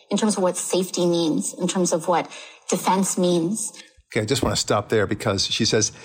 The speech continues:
Speaker 2: Hamas has been sending thousands of rockets, rockets into s-, southern Israel as well,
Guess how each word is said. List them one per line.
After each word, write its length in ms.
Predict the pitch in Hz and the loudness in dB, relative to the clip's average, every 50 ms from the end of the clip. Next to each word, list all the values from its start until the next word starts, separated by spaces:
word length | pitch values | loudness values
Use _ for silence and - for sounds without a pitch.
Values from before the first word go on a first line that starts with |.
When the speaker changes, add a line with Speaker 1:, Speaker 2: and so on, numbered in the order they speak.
| - - - - | -20 -20 -10 -6
Speaker 2:
Hamas 460 | - 123 123 127 127 127 151 151 - - | -4 -2 0 0 0 0 0 0 0 0
has 140 | 120 - | 0 -2
been 180 | - - 117 107 | 0 0 0 0
sending 540 | - - - 113 110 110 107 104 104 - - - _ _ _ _ | 0 0 0 0 0 0 0 -2 -4 -8 -12 -20 _ _ _ _
thousands 360 | - 127 117 120 - 120 110 110 | 0 0 2 2 0 -2 -2 -2
of 80 | 98 | 0
rockets, 460 | 101 98 95 95 - 107 95 - - - - - | -2 -2 -2 0 -2 -2 -2 -4 -6 -6 -6 -4
rockets 420 | 131 123 131 123 - 139 - - | 0 0 0 2 0 0 -2 -2
into 160 | 113 104 117 | -2 -2 -2
s-, 280 | 104 - - - - - - - | -2 -2 -2 -2 -2 -2 -2 -2
southern 340 | - - 120 104 107 98 | 0 0 0 0 0 -2
Israel 400 | - 117 110 104 - 104 98 - - - - - - | -2 -2 -2 0 0 -2 -2 -2 -6 -10 -12 -6 -4
as 240 | 107 104 113 - - | -2 -2 -2 -4 -4
well, 500 | 104 107 - 117 107 98 98 101 101 | 0 2 2 2 2 2 0 -2 -6